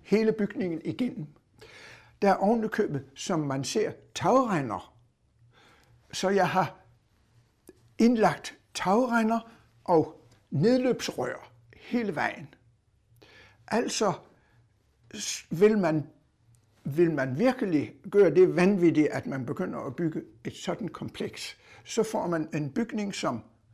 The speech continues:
skulle man kunne få en bygning, som man ligefrem kan bo i. Derfor er den også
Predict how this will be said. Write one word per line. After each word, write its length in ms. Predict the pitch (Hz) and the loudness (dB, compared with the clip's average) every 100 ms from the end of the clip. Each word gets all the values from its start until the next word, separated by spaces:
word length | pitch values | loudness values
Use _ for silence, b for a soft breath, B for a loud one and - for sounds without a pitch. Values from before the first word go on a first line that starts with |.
| b b | b b
skulle 400 | - - 247 233 | -6 2 4 4
man 220 | 170 151 | 2 0
kunne 260 | - 190 170 | -2 -4 -2
få 160 | 208 | -4
en 120 | 185 | -4
bygning, 340 | 165 185 165 151 | -4 -4 -4 -4
som 120 | 143 | -4
man 160 | 139 143 | -4 -4
ligefrem 360 | 226 196 165 - | -4 -2 -4 -6
kan 140 | - 107 | -10 -8
bo 340 | - 233 - | 0 0 0
i. 280 | 143 - - - _ b b b b - | -10 -12 -16 -20 _ b b b b -6
Derfor 300 | - 214 - | -4 -4 -2
er 140 | 170 | -2
den 220 | 160 147 180 | -2 -4 -4
også 260 | 190 - | -4 -4